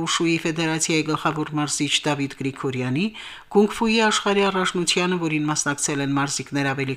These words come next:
քան ութսուն երկրից, արցախցի մարզիկներ Վարդգես Մանասյանը, Հայկ Խաչյանը և Հայկ Կասպարյանը երրորդ պատվավոր հորիզոնականն են զբաղեցրել, արժանանալով բրոնզե մեդալների։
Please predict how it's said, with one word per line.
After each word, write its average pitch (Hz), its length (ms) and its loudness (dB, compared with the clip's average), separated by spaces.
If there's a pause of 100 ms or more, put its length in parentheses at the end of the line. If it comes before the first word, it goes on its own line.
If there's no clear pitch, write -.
քան 131 180 0
ութսուն 131 400 -2
երկրից, 139 540 -2 (460)
արցախցի 196 500 2
մարզիկներ 196 580 0
Վարդգես 180 360 0 (100)
Մանասյանը, 170 580 0
Հայկ 147 320 -4
Խաչյանը 156 560 0
և 117 160 -8
Հայկ 117 240 -6
Կասպարյանը 147 580 0 (520)
երրորդ 208 260 2
պատվավոր 151 440 -2 (100)
հորիզոնականն 131 720 -2
են 123 80 -4
զբաղեցրել, 117 600 -4 (440)
արժանանալով 135 720 2
բրոնզե 117 400 -4
մեդալների։ 113 560 -6